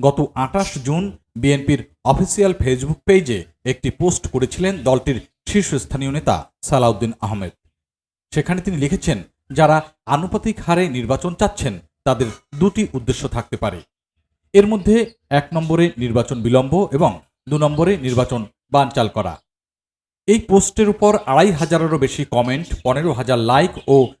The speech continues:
চার শতাধিক শেয়ার হয়। এর বলতে গেলে শতভাগই কমেন্ট এসেছে পিআর পদ্ধতি নির্বাচনের পক্ষে। যদিও বিএনপি জানে, বর্তমান পরিস্থিতিতে পিআর পদ্ধতিতে ভোট হলে তাদের টিকে থাকা অনেকটা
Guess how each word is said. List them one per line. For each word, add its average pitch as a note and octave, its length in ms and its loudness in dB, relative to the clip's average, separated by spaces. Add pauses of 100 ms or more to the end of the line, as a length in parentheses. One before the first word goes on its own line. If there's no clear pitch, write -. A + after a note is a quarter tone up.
(140)
চার F3 240 2
শতাধিক D3 580 -2
শেয়ার A2+ 320 -2
হয়। E2+ 220 -6 (500)
এর B2+ 140 -2
বলতে C3 320 2
গেলে E3 340 4 (280)
শতভাগই F3 500 2
কমেন্ট - 480 0
এসেছে C3+ 480 -2 (260)
পিআর F3 320 4
পদ্ধতি C#3 360 2
নির্বাচনের A2+ 540 0
পক্ষে। - 440 -4 (880)
যদিও C#3 400 4
বিএনপি A#3+ 340 -2
জানে, G#3+ 320 0 (300)
বর্তমান E3+ 540 2
পরিস্থিতিতে E3 640 0
পিআর C#3 380 2 (100)
পদ্ধতিতে E3 500 0
ভোট A#2 280 -2
হলে B2+ 340 2 (200)
তাদের C3+ 240 2 (300)
টিকে G3 200 -2
থাকা D#3 440 -2 (160)
অনেকটা C3+ 480 -2